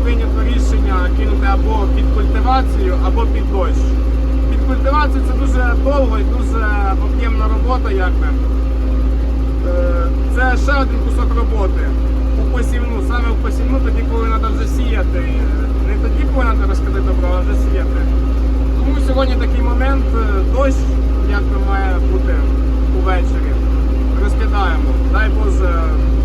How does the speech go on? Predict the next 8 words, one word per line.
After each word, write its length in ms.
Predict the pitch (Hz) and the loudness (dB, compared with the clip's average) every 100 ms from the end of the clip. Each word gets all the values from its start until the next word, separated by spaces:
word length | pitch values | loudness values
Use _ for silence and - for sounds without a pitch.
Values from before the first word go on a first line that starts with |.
| - | 0
прийде 240 | 302 202 196 | 0 0 0
дощик, 440 | 196 - - - - - - - - - - | 0 0 0 0 0 0 0 0 0 0 0
карбамід 440 | - - - - - | 0 0 0 0 0
розчиниться, 760 | - - - - - - - - - - - - - | 2 2 2 2 0 2 2 2 0 0 2 2 2
і 100 | - | 2
все 120 | - 180 | 0 0
буде 200 | 185 185 | 2 2
хорошо. 400 | - 175 175 175 | 2 0 0 0